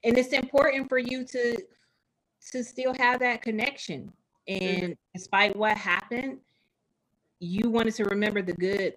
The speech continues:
Speaker 1: that was the man that is your father.
Speaker 2: Right.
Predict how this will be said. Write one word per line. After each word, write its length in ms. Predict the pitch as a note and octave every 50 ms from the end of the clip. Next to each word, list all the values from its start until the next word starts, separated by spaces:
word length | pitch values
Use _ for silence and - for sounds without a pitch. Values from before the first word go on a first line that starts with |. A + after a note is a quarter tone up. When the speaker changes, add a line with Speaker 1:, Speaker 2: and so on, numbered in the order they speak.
| _ _ _ _ _ _ _ _ _ _ -
Speaker 1:
that 260 | F#3 F3+ F#3 - F3+
was 260 | F#3 G3 G3 F#3 F3+ F3+
the 120 | G3 G3
man 320 | F#3+ F3+ F3+ F3+ F#3 F#3+
that 160 | F3+ F#3 - -
is 240 | F#3 F#3 F#3+ F#3 -
your 140 | G3+ G#3 -
father. 440 | - - - - - - - - - _ _ _ _ _ _ _ _ _ _ _ _ _ _ _ - -
Speaker 2:
Right. 260 | G#4+ G4+ - C5+